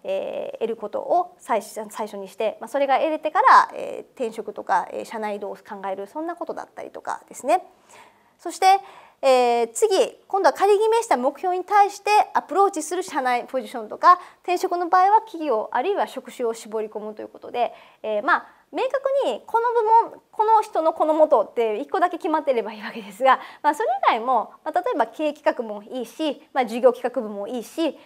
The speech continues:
えー、新規事業の立ち上げでもいいしとか、まあ、いくつかの候補がある場合があります。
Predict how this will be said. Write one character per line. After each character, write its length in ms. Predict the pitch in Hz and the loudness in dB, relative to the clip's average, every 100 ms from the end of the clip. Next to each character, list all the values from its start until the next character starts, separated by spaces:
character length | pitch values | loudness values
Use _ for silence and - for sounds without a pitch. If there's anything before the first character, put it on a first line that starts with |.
| - | -2
え 80 | 226 | 0
ー、 20 | |
新 160 | 220 254 | 0 -2
規 120 | 277 | -2
事 80 | 240 | 0
業 80 | 247 | -2
の 60 | |
立 160 | 220 233 | -2 -2
ち 60 | 247 | 0
上 80 | |
げ 80 | 233 | 4
で 60 | 269 | 4
も 120 | 254 | 4
い 80 | 240 | -4
い 40 | |
し 240 | - 285 285 | -4 -6 -4
と 100 | 226 | -2
か、 120 | 220 | -2
ま 80 | 226 | -2
あ、 20 | |
い 60 | |
く 100 | 262 | -4
つ 100 | - | -2
か 140 | - 349 | 2 2
の 180 | 311 285 | 2 -2
候 180 | 302 | -2
補 120 | 262 208 | 0 0
が 240 | 202 - | -2 -2
あ 60 | 226 | -4
る 80 | |
場 100 | 220 | 0
合 100 | 247 | 0
が 80 | 240 | 0
あ 60 | 208 | -4
り 80 | - | -4
ま 140 | 254 | -8
す。 140 | - | -10